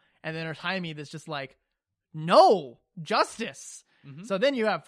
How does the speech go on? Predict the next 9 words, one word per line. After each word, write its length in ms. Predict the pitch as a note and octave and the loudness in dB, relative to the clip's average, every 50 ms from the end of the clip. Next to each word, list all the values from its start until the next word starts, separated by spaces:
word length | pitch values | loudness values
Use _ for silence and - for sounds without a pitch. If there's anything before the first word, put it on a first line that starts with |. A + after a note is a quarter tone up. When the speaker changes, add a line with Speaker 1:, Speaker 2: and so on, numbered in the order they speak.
| - - _ | -18 -20 _
Speaker 1:
three 460 | - B3 G#3+ B3 C4 B3 A#3+ A#3 A3 | -14 -10 -8 -6 -6 -6 -4 -4 -6
battling 920 | F#3+ D3+ C#3+ G#3 F3+ F3 F3 F#3+ G3 F#3+ F#3+ F#3 F3 D#3+ D#3 D#3 D3+ D3 C3+ - _ _ _ _ _ _ _ _ _ _ | -6 -6 -4 -2 -2 0 0 0 0 -2 -2 -4 -6 -8 -10 -12 -12 -14 -16 -18 _ _ _ _ _ _ _ _ _ _
Speaker 2:
Interesting. 220 | F#3 G3+ F#3+ E3 | -20 -18 -10 -4
Speaker 1:
dynamics 640 | E3+ F3+ F3+ F3 E3+ E3 E3+ E3 D#3 D3 C3+ - - | -2 -2 -2 -2 -4 -6 -6 -8 -8 -10 -12 -14 -14
of 80 | D3 | -10
how 140 | - D3+ D#3 | -8 -6 -6
to 100 | D#3 C3 | -6 -6
actually, 320 | C#3+ D3 D3 - - D#3 D3+ | -8 -8 -10 -10 -14 -14 -12
like, 300 | C#3 C3 B2+ - - | -12 -14 -16 -16 -20